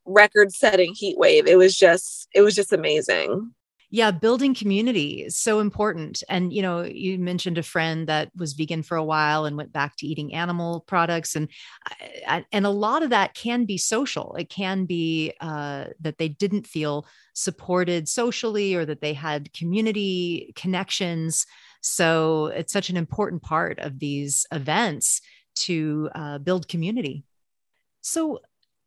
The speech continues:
Speaker 2: Erica, what excites you about veganism right now?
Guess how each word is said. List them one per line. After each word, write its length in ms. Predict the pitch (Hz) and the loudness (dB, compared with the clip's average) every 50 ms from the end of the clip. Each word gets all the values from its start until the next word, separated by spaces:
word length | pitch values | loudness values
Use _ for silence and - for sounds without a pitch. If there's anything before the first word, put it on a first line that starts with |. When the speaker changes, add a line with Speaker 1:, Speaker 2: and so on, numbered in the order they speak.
| _ _ _ _ | _ _ _ _
Speaker 2:
Erica, 380 | 285 285 294 294 - - 269 254 | -2 -2 0 -2 0 -2 -4 -4
what 400 | - - 196 254 311 403 523 403 | -4 -6 -6 -4 -4 -4 -4 -6
excites 640 | - - - - - - 160 190 190 - - - | -8 -6 -6 -4 -4 -4 -4 -6 -6 -6 -6 -4
you 300 | 180 147 143 143 139 135 - | -4 -4 -4 -4 -6 -8 -8
about 440 | - 151 - 165 156 156 151 - 160 | -8 -8 -6 -4 -4 -4 -4 -6 -6
veganism 720 | 139 156 151 151 139 135 135 131 - 131 123 - - 175 180 | -6 -4 -4 -4 -6 -6 -6 -8 -8 -10 -10 -12 -12 -14 -10
right 220 | 196 165 143 - - | -10 -8 -8 -8 -8
now? 320 | 131 - - 190 190 | -10 -10 -10 -12 -14